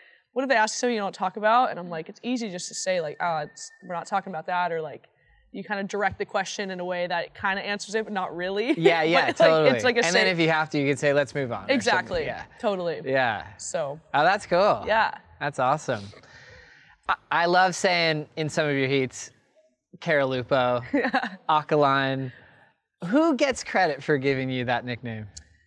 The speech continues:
Speaker 1: Gosh, that's a, um, that's a funny question because I, I feel like I've heard that since I've been kinda little. I think since, like, the Fox days, and I wrote for Fox, uh, Frankie D'Andrea kinda started me with that name. Um,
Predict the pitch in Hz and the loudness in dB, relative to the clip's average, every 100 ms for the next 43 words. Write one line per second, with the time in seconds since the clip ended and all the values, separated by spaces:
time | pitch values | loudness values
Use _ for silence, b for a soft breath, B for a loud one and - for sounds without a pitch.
0 | B B B _ - 247 226 240 285 311 | B B B _ -6 -6 -4 -4 -2 2
1 | 247 - - _ 220 220 202 180 175 175 | 2 0 -8 _ -2 0 0 -4 -10 -10
2 | 233 240 262 226 220 202 196 202 185 196 | -8 -6 -6 -4 -4 -4 -6 -6 -8 -8
3 | 233 214 208 196 180 - _ _ - 214 | -6 0 2 2 -2 -6 _ _ -8 -6
4 | - 262 277 247 220 - 202 196 214 190 | -4 -2 2 2 0 -4 -4 -4 -4 -4
5 | 175 214 185 185 190 175 214 196 180 - | -4 -6 -6 -6 -10 -6 -4 -2 -4 -6
6 | - 196 190 233 370 403 - - 220 208 | -10 -8 -2 2 0 -2 -10 -6 -6 -6
7 | - - 208 180 - 185 170 185 - 190 | -14 -14 -14 -12 -6 -6 -6 -8 -2 -2
8 | 240 - 190 175 190 202 202 - 190 185 | -2 -6 -6 -6 -8 -6 -8 -4 -2 -2
9 | - - 165 160 165 - 220 220 185 185 | -4 -10 -8 -8 -8 -8 -10 -8 -10 -8
10 | 202 226 226 262 294 b b b b b | -8 -4 -2 -2 -4 b b b b b
11 | _ 214 202 - 208 196 202 196 190 196 | _ -6 -6 -2 -2 -2 -4 -6 -6 -6
12 | 196 196 190 202 - 180 175 175 180 185 | -6 -6 -6 -10 -10 -8 -6 -8 -10 -12